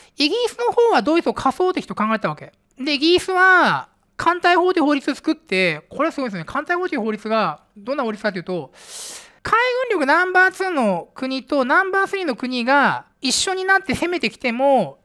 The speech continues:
イギリスが押し返すだけの海軍力を保持するっていうもんで、結果ドイツがガンガン軍艦作ると、イギリスもガンガン軍艦作らなきゃいけなくなったわけ。で、これ結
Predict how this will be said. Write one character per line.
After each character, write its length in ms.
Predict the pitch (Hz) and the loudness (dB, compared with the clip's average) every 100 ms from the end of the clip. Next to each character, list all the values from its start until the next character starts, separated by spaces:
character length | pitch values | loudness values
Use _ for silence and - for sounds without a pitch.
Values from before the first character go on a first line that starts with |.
| _ - | _ -4
イ 120 | 262 | 0
ギ 160 | 320 359 | 2 2
リ 60 | |
ス 120 | 349 | 2
が 180 | 359 302 | 2 4
押 80 | 220 | 2
し 140 | - | 0
返 220 | - 359 339 | 2 2 4
す 80 | 311 | 2
だ 120 | 302 | 0
け 140 | 349 | 0
の 120 | 285 - | -2 -2
海 280 | - 294 | 2 2
軍 140 | 311 311 | 0 -2
力 220 | 247 269 | -2 -2
を 60 | 262 | -2
保 200 | 254 240 | -2 -2
持 100 | 202 | -4
す 140 | 190 | -4
る 60 | 160 | -6
っ 60 | |
て 120 | - | -6
い 20 | 160 | -6
う 40 | |
も 160 | 165 160 | -6 -8
ん 80 | |
で、 280 | 135 127 127 _ _ | -8 -12 -14 _ _
結 100 | - | 0
果 120 | 330 | 2
ド 180 | 349 440 | 2 0
イ 60 | |
ツ 100 | 453 | 2
が 100 | 240 | 2
ガ 180 | 196 359 | 2 2
ン 60 | 330 | 2
ガ 120 | 214 | 0
ン 80 | 175 | 0
軍 220 | 254 311 | -4 0
艦 200 | 320 302 | 0 0
作 140 | - | -2
る 80 | 262 | -4
と、 100 | 190 | -4
イ 60 | 170 | -2
ギ 80 | |
リ 80 | 285 | -2
ス 80 | 370 | -2
も 120 | 302 | -2
ガ 140 | 208 359 | 0 0
ン 80 | |
ガ 100 | 339 | 0
ン 40 | 190 | -4
軍 180 | 214 262 | -4 -4
艦 160 | 254 | -6
作 120 | - | -2
ら 80 | 285 | 0
な 80 | 285 | 0
き 40 | |
ゃ 20 | 180 | -2
い 20 | |
け 80 | 190 | -2
な 60 | |
く 20 | |
な 100 | 208 | -2
っ 60 | 196 | -2
た 100 | 165 | -6
わ 40 | |
け。 200 | - - - | -10 -16 -16
で、 120 | 185 | -2
こ 80 | 277 | -2
れ 80 | |
結 240 | - - | 0 -2